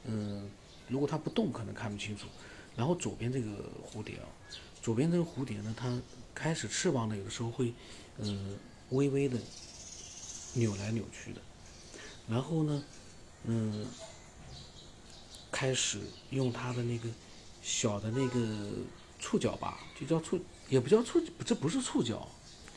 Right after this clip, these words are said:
就是小的那个足吧，就叫它脚吧。<laughs> 这一下子不知道该怎么说了。反正呢，它就那个细的那个脚呢，就开始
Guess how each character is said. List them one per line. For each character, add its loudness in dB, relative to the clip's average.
就 8
是 6
小 6
的 4
那 8
个 8
足 4
吧， 4
就 4
叫 8
它 6
脚 -2
吧。 -12
<laughs> 12
这 12
一 8
下 10
子 10
不 2
知 6
道 12
该 8
怎 4
么 0
说 4
了。 0
反 8
正 8
呢， 6
它 2
就 4
那 6
个 6
细 2
的 6
那 8
个 4
脚 2
呢， 0
就 -2
开 -2
始 -6